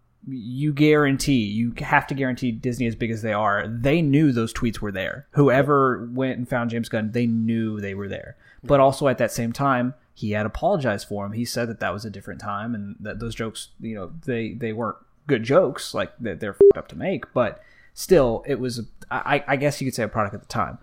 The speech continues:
But the fact that this came out in such a public way, I understand, and so does James Gunn in his statements, I understand the business decision they made, because if you look at it in the sense of, oh, someone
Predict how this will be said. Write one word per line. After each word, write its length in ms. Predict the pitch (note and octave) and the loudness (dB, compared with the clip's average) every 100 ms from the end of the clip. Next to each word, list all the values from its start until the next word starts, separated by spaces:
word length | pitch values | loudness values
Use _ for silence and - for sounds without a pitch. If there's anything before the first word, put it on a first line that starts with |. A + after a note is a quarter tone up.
| _ - - _ _ - | _ -20 -20 _ _ -12
But 480 | B2 - D3+ B2+ B2 | -2 6 8 8 2
the 100 | C3+ | -2
fact 440 | - C#3+ C3+ - | 2 4 4 2
that 380 | C3+ A#2+ G2+ A#2 | 0 0 0 -2
this 200 | C#3 C3+ | -2 -2
came 260 | - C#3+ B2+ | 0 0 2
out 320 | B2+ C3 - A#2+ | 2 0 -2 -6
in 160 | A2+ | -4
such 560 | - - - C3 B2+ A#2+ | -2 -2 2 2 2 -2
a 40 | |
public 540 | - - B2 A#2 G#2+ G#2+ | -2 0 0 -2 -4 -4
way, 440 | G#2+ A#2 C3+ D3 _ _ C3 | -2 -2 -2 -6 _ _ 2
I 160 | B2+ - C3+ | 2 2 -4
understand, 1120 | C3+ C#3 C3 - - A#2 A#2+ A#2 A#2 A2+ - - | -2 0 0 -2 -4 -2 0 0 -2 -4 -8 -4
and 260 | B2+ A#2+ A#2 | -2 0 0
so 180 | D3+ D3+ | 2 2
does 140 | C#3 | 2
James 260 | C#3 B2 C3 | 2 2 2
Gunn 240 | C#3 A#2+ | 2 2
in 140 | A2 | 0
his 200 | A2+ A#2 | -2 -4
statements, 460 | - C3+ F2 F2+ - | -2 -4 -4 -12 -8
I 120 | C3 | -4
understand 600 | B2+ C#3 A#2+ - B2+ B2+ | -2 -2 -4 -4 -2 -2
the 60 | A2 | -2
business 300 | A2 A#2+ A2+ | -4 -8 -8
decision 260 | A#2 A2+ A2 | -8 -6 -6
they 100 | G#2+ | -4
made, 280 | B2 A#2 | -2 -4
because 460 | A2 - A2 G#2+ - _ _ _ _ _ | -6 -8 -6 -6 -10 _ _ _ _ _
if 60 | C3+ | 0
you 120 | C#3 | 0
look 140 | C#3 | 2
at 100 | B2+ | 2
it 60 | A2 | 0
in 80 | A#2 | -2
the 60 | A2+ | -4
sense 240 | B2 A#2 | -6 -6
of, 240 | G#2+ G2+ _ D3 | -8 -8 _ -2
oh, 160 | C3 | -2
someone 640 | - D3 D3+ C3+ B2+ B2 | 0 0 0 0 -2 -4